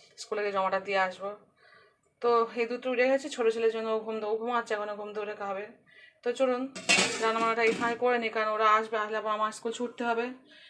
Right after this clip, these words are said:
তো ডাল করবো একটু আর ঢ্যাঁড়স আলু ভাজা করবো। তো চলুন কাজটা করে নিই আমার ঝটপট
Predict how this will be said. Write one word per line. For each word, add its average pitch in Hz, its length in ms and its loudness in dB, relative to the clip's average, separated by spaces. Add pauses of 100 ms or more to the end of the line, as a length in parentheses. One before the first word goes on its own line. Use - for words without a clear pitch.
(200)
তো 240 140 0
ডাল 214 260 2
করবো 233 200 -2
একটু 254 240 0
আর 254 120 2
ঢ্যাঁড়স 208 260 -6
আলু 214 120 -4
ভাজা 196 240 -2
করবো। 196 280 -8 (220)
তো 226 80 -6
চলুন 277 380 0 (500)
কাজটা 226 260 -4
করে 226 240 0
নিই 294 180 2
আমার 220 180 -4
ঝটপট 214 300 -8